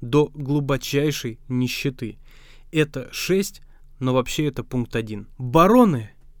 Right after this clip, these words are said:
Иоанна были всем этим страшно раздражены. Многие из них имели земли во Франции. Они получили их в результате войны, а кто-то и в наследство. И все бароны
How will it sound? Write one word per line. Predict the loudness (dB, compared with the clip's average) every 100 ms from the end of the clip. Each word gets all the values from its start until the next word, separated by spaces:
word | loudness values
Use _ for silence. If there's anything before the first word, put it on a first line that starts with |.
| 0
Иоанна | 2 4 2 0 -4 -12 -20 -20 -12
были | 0 4 4
всем | 2 -2 -2
этим | -2 -4
страшно | -6 -6 -4 0 0 0 -4
раздражены. | -4 -4 -4 -4 -8 -10 -4
Многие | 2 6 6 4 0
из | 2
них | 4 4 2
имели | 0 2 0
земли | 0 0 2 0
во | -2
Франции. | -2 -4 -4 -8 -14 -12
Они | -2 0 2 0
получили | -2 -2 0 0 -2 0
их | -2 -6
в | -6
результате | -4 -4 -2 0 0 -2
войны, | -2 -2 -2 -4 -8
а | -10
кто-то | 2 2 4
и | 2
в | 2
наследство. | -2 -2 -6 -6 -8 -18 0
И | 0
все | 0 0 0
бароны | 2 2 2 0 -4